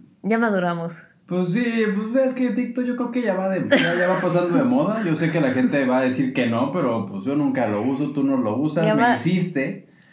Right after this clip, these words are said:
Speaker 2: Esto es una realidad de este podcast. Tú me hiciste cerrar nuestra página de TikTok, porque ya lo teníamos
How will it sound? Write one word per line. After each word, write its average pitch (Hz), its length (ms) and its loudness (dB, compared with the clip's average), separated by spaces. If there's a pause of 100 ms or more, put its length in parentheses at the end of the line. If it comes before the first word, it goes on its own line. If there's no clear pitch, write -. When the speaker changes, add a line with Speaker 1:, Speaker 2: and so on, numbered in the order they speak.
(160)
Speaker 2:
Esto 196 240 -4
es 247 100 -2
una 240 200 4
realidad 156 360 2
de 180 80 0
este 170 140 -2
podcast. 139 420 -2
Tú 170 100 0
me 190 140 2
hiciste 247 500 0
cerrar 147 300 0
nuestra 143 320 -2
página 131 400 0
de 104 120 -4
TikTok, 131 760 -6
porque - 180 -10
ya 117 80 0
lo 127 140 0
teníamos 120 540 -2